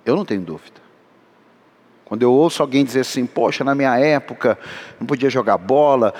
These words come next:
um dia eu joguei bola, fui excluído da igreja", eu já ouvi muito isso. Eu não tenho dúvida que muitas pessoas acharam absurdo.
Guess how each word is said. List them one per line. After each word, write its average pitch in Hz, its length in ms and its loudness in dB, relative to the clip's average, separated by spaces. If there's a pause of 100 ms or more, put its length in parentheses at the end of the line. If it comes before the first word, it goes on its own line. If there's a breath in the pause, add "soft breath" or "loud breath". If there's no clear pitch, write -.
(120 loud breath)
um 107 40 -16
dia 131 80 -2
eu 135 40 2
joguei 123 220 0
bola, 127 340 2
fui - 160 -6
excluído 123 400 0
da 101 80 2
igreja", 117 680 2
eu - 80 -4
já 330 100 2
ouvi 180 320 0
muito 120 300 -2
isso. - 280 -10 (400)
Eu 403 60 0
não 480 80 0
tenho 285 160 4
dúvida 147 380 0
que - 100 -4
muitas 170 320 0
pessoas 156 400 -2
acharam 151 380 0
absurdo. 139 520 -2